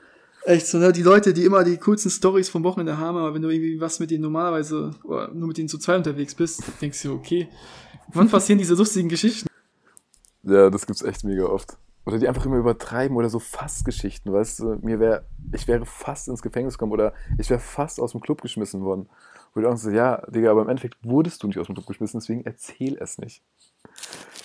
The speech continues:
Speaker 2: Ja, so Showbutter einfach.
Speaker 1: Ich hab überlegt, mich jetzt auch selbstständig zu machen. Ich hab auch überlegt, ähm,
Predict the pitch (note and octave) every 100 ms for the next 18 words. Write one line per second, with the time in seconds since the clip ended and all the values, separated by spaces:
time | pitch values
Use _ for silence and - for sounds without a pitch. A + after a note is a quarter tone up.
0 | - F#2+ F#2+ G2 - G#2+ G#2 G2 F2+ E2+
1 | - F2 - _ _ - - E3 D#3 D3+
2 | D#3 D3+ C#3+ C#3 C#3 C3+ C3 D3+ D#3 E3+
3 | E3 - E3+ E3 - F3 _ _ _ _
4 | _ - - A#2+ - F3 D#3+ D#3+ D#3+ D#3
5 | D#3+ E3 D#3+ D3 C#3+ C#3+ C#3 C#3